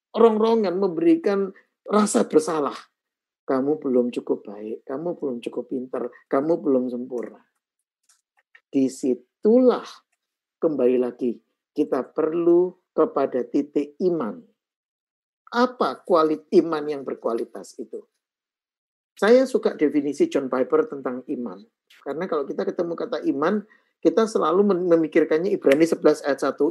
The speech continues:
Iman adalah dasar dari segala sesuatu yang kita harapkan dan bukti dari segala sesuatu yang tidak kita lihat. John Piper di dalam bukunya, Disaring God, dia mengatakan, iman itu adalah kepuasan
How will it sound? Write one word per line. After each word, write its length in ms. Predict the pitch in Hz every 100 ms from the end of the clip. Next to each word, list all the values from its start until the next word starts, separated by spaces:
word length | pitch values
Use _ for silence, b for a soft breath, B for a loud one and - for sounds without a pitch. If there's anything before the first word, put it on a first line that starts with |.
| 247
Iman 400 | 262 254 277 -
adalah 400 | 214 202 185 202
dasar 400 | 180 165 196 190
dari 240 | 170 165
segala 320 | 165 175 165
sesuatu 560 | 147 135 156 - 190 165 B B
yang 160 | 175 156
kita 240 | 165 180
harapkan 320 | 131 - 180
dan 160 | 165 135
bukti 480 | - 180 285 175 113 b b
dari 240 | 147 143 147
segala 320 | 151 147 143
sesuatu 400 | 143 143 143 151
yang 160 | 143
tidak 320 | 139 139 131 -
kita 240 | 135 127
lihat. 240 | 123 117
John 160 | 208 254
Piper 320 | 262 233 247 202
di 80 | 180
dalam 160 | 170
bukunya, 560 | 151 143 - 165 160 120 _ _ _ _ _ _ _ -
Disaring 480 | 160 170 160 170 170
God, 240 | 151 123
dia 160 | 196 220
mengatakan, 560 | 240 220 214 214 233 233 _ _ _ _ -
iman 600 | 285 262 247 240 233 240
itu 320 | 214 262 254
adalah 480 | 208 - 170 180 190 _
kepuasan 1600 | 247 240 233 240 - 233 226 220 208 202 - - 226 233 127 110